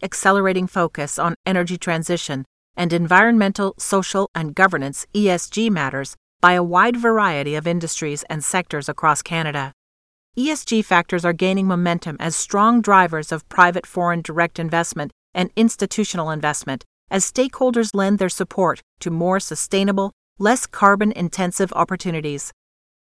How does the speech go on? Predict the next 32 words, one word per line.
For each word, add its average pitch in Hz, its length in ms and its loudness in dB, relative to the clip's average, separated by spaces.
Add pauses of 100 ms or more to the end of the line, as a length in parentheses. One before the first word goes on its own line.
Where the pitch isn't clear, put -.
(440)
Many 269 280 4
global 247 340 6
corporations 165 840 0
and 175 200 2
major 220 380 0
asset 208 400 0
owners 147 400 -4 (200)
have 180 260 -2
already 240 340 4
announced 185 500 0
and 170 220 -2
taken 196 340 -4
actions 196 500 -4 (240)
to 214 120 2
achieve 226 400 2
their 202 220 0
own 196 240 2
commitments 156 560 -8
to - 120 -8
reducing 165 460 -4
emissions 156 540 -6 (280)
and 175 220 0
meeting 226 400 2
other 214 340 2
E 202 160 2
S 190 200 -2
G-based 170 500 -2
targets 165 460 2
across 180 420 0
their - 180 -4
operations, 165 840 -4
irrespective 208 800 0